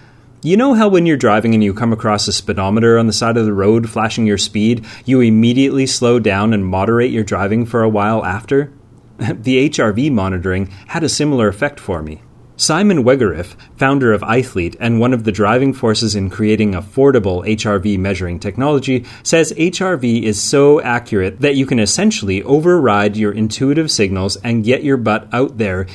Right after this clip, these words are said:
even if you don't feel like it. I've heard exercise scientists offer similar nuggets for many decades. Things like prick your finger and get a blood lactate value that will dial in your performance for the workday.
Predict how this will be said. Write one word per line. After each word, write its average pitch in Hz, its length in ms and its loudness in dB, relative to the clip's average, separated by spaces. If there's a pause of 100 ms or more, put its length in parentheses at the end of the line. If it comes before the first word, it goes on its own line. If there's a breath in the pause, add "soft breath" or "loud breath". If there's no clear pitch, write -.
(160 loud breath)
even 175 260 0
if 180 120 -4
you 170 80 -2
don't 165 160 -2
feel 165 180 -2
like 131 220 -4
it. 85 160 -6 (580)
I've 143 240 0
heard 139 220 2
exercise 123 600 -2
scientists 98 460 -2
offer 107 320 -2
similar 143 460 0
nuggets 113 400 0
for 107 120 -4
many 107 300 0
decades. 92 480 -6 (300 loud breath)
Things 135 280 2
like 113 460 -2
prick 135 240 0
your 147 80 2
finger 139 380 2
and 95 160 -2
get 107 160 2
a 117 80 2
blood 123 260 2
lactate 107 500 0
value 107 440 0 (240 loud breath)
that 147 160 0
will 139 100 0
dial 135 440 2
in 131 120 2
your 135 80 0
performance 110 540 0
for 117 100 -2
the 110 100 0
workday. 98 500 -2